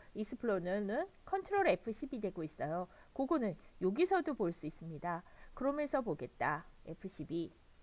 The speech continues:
그러면 크롬 브라우저가 실행이 되면서 요렇게 미리 보기 화면을 볼 수가 있겠네요. 자, 드림위버에서 이어서 한번 봐볼게요. 우리가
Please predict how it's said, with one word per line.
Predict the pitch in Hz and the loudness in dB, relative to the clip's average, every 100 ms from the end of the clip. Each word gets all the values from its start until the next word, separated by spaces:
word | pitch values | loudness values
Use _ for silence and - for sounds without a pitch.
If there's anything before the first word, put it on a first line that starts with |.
| - - - - - | -20 -20 -20 -20 -6
그러면 | 160 170 285 403 | -4 0 -2 0
크롬 | 415 440 349 | 2 2 6
브라우저가 | 220 208 202 175 190 | 6 6 2 2 0
실행이 | 262 294 269 247 | 0 -2 -2 -2
되면서 | 180 180 196 196 165 170 - - - | -2 -2 -4 0 0 0 -4 -14 -10
요렇게 | 156 151 - 170 269 370 - - - | -6 -6 0 2 4 2 -4 -18 -2
미리 | 185 240 | 2 2
보기 | 226 190 202 | 2 2 2
화면을 | 277 254 170 185 294 359 | 2 2 0 4 2 2
볼 | - 170 | -2 -4
수가 | - - | -4 -4
있겠네요. | 170 - 165 156 101 - - - - - - | -4 -4 -10 -10 -12 -14 -18 -20 -20 -20 -12
자, | 147 127 | -10 -8
드림위버에서 | - 285 320 156 135 110 - - - - | 0 2 4 0 -2 -4 -8 -14 -16 -4
이어서 | 226 240 233 | 2 4 4
한번 | 208 160 | 0 -4
봐볼게요. | - - 151 226 359 - - - | -8 -4 0 2 0 -6 -20 -4
우리가 | 220 220 190 202 | 0 6 6 6